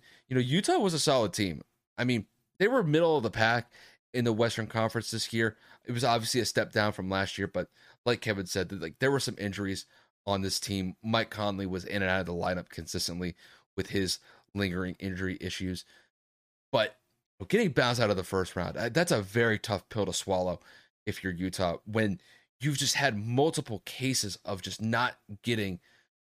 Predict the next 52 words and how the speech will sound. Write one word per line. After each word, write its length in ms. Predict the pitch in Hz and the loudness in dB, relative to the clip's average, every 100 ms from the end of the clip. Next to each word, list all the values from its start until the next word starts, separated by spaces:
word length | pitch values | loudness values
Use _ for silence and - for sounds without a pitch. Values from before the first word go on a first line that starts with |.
| _ | _
to 120 | - 131 | 0 2
a 60 | |
Western 340 | 101 113 - 101 | 4 2 0 -2
Conference 400 | 98 90 85 - | -2 -2 -6 -2
Finals, 400 | 98 95 87 - | 0 0 -2 -2
when 180 | 110 | -2
you 100 | 131 | 0
have 240 | 139 156 180 | 2 2 2
the 100 | 110 | 2
requisite 460 | 110 110 104 92 | 0 0 -4 -8
pieces 320 | - 117 - 82 | -4 -4 -4 -4
to 160 | - | 0
actually 340 | 98 92 90 90 | 0 0 -2 -4
make 200 | 87 87 | -2 -2
that 180 | 85 90 | -4 0
happen. 400 | 92 90 80 - _ _ _ _ _ _ _ - | 0 0 -4 -12 _ _ _ _ _ _ _ 0
And 80 | |
I 80 | 104 | 2
think, 320 | 101 147 143 - _ _ _ - | 2 0 -2 -8 _ _ _ -8
you 60 | |
know, 80 | 123 | -6
from 160 | - 120 | -4 -2
here 180 | 151 165 | 2 4
on 160 | 131 | 4
out, 280 | 120 101 82 _ _ _ _ _ _ _ _ - | 4 2 -2 _ _ _ _ _ _ _ _ -14
you 60 | 98 | -12
know, 120 | 95 - _ _ _ _ - | -12 -18 _ _ _ _ -4
Utah's 340 | 151 254 226 | 0 2 4
gonna 140 | 151 135 | 4 2
have 120 | 135 | 0
to 100 | 117 | -2
be, 280 | 107 98 - _ _ _ _ _ _ _ - | -4 -4 -6 _ _ _ _ _ _ _ -8
I 40 | |
think 120 | 147 | 0
they're 80 | 254 | 0
skating 420 | - - 143 135 | 2 2 4 4
on 140 | 113 95 | 4 2
ice 240 | 95 - | 2 -2
here. 160 | 78 64 | -6 -6
Like, 200 | 85 95 | -6 -4
they're 100 | 127 | -2
skating 320 | - 180 151 | 2 2 2
on 180 | 104 90 | 0 2
real 220 | 110 107 | 2 2
thin 200 | 104 90 | 0 -2
ice 300 | 92 90 - | -2 -4 -4
when 80 | 87 | -8
it 80 | |
comes 220 | - 95 85 | -4 -6 -4
to 80 | |
Donovan's 500 | 87 92 87 80 76 | -2 -2 -2 -6 -8
status. 440 | - 85 67 - | -6 -6 -6 -6